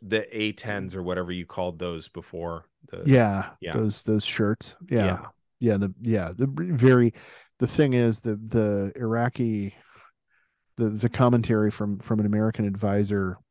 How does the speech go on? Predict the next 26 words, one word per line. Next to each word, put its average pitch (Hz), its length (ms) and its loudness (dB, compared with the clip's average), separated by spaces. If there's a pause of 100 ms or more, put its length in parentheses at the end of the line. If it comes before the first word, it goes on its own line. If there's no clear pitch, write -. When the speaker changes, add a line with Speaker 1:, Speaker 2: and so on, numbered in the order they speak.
(100)
Speaker 2:
after, 101 500 -4 (640)
after 90 400 -4
the, 87 400 -6 (140)
the 82 280 -4 (220)
second 117 360 2
Gulf 92 240 -4
War - 240 -2 (640)
was, 107 400 4
you 123 120 6
know, 113 100 6
no 107 80 6
matter 107 200 4
how, 110 220 2
how 113 280 0
hard 107 200 2
we 101 140 -2
work 101 240 -4
with 101 100 -6
these 95 200 -6
guys, 95 240 -4
they 104 80 -2
still 107 240 -2
march 98 320 -2
like 95 140 -6
the 87 60 -12
British. 87 540 -2